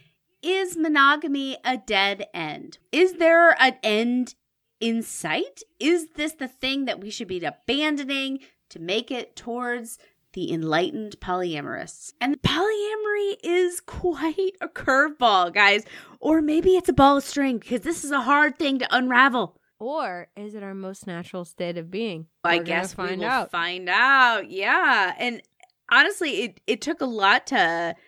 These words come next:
Speaker 1: decide exactly what this was. I didn't really know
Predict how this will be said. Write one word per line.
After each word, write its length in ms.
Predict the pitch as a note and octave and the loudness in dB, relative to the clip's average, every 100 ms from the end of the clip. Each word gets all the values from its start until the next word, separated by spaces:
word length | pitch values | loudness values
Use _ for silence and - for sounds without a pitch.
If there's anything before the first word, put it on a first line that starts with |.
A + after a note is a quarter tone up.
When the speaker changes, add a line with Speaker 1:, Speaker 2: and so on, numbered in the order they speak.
| _ _ - F3 | _ _ -20 -8
Speaker 1:
decide 680 | G#3+ G3 - F3 E3+ G3+ A#3+ | -4 -2 2 4 6 4 2
exactly 640 | G3 - F3+ E3 - A#3 | -2 -2 0 0 0 -4
what 500 | F#3+ E3 F3 F3 - - | -6 -4 0 2 0 -6
this 500 | F3 D#3+ F#3+ F3 - | -12 -2 -2 -2 -6
was. 440 | D#3+ D#3 F3 C#4+ - - | -2 2 2 0 -6 0
I 340 | F3 F#3 F#3+ - - | 2 2 0 -8 -4
didn't 280 | G3 G3 G3 | -2 -2 -2
really 300 | F#3 F#3 G3 | -4 -4 -4
know 560 | F3 E3 E3 G3+ D#4 | -2 2 4 6 6